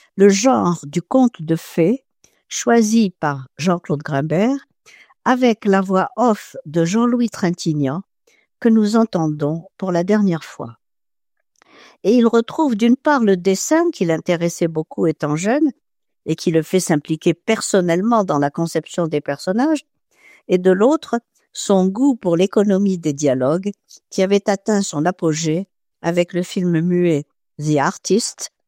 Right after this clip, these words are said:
récompensé par un Oscar. Les images sont ici essentielles, décrivant dans un premier temps ce couple pauvre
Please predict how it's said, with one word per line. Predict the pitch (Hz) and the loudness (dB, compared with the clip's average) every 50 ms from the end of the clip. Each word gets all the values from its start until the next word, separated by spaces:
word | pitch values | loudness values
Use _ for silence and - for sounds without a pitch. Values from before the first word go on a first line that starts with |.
| _ _ _ - | _ _ _ -4
récompensé | 170 190 202 - 214 202 202 - 147 147 160 - - 165 165 160 175 175 - _ - | -4 -4 -2 -2 -4 -4 -4 -2 -4 -4 -4 -4 -2 0 0 0 0 -2 -6 _ -4
par | 202 196 | -2 0
un | 220 214 202 156 | 0 0 0 0
Oscar. | 165 - - - - - - 139 - - - _ _ _ _ _ _ _ _ _ _ _ _ _ _ _ _ _ - 196 | -2 -4 -6 -10 -10 -12 -12 -12 -16 -20 -20 _ _ _ _ _ _ _ _ _ _ _ _ _ _ _ _ _ -2 0
Les | 226 262 247 277 | 0 2 2 2
images | 269 294 339 349 349 | 4 4 4 2 2
sont | - - 254 240 - | 2 2 0 0 0
ici | - 247 247 - - 311 | 0 -4 -4 -2 -2 -2
essentielles, | 247 262 269 - - 226 233 - - - 175 147 139 143 143 | 0 0 -2 -2 0 -2 -2 -2 -2 -2 -2 -2 -2 -2 -2
décrivant | 151 185 190 - - 247 233 220 202 180 165 | -4 -4 -4 -2 -4 -4 -2 0 0 -2 0
dans | 165 165 165 180 | 0 -2 -2 0
un | 180 170 | -2 -2
premier | 175 - - 247 226 220 202 202 | -2 -2 -2 0 2 2 0 0
temps | _ - 214 226 254 277 | _ -2 -2 -2 -2 -2
ce | - - | 0 -2
couple | 196 - - - 226 208 - 185 165 | -2 -2 -2 -6 -6 -4 -4 -6 -6
pauvre | - _ - 170 170 170 190 208 208 208 | -6 _ 0 2 2 2 2 0 -4 -8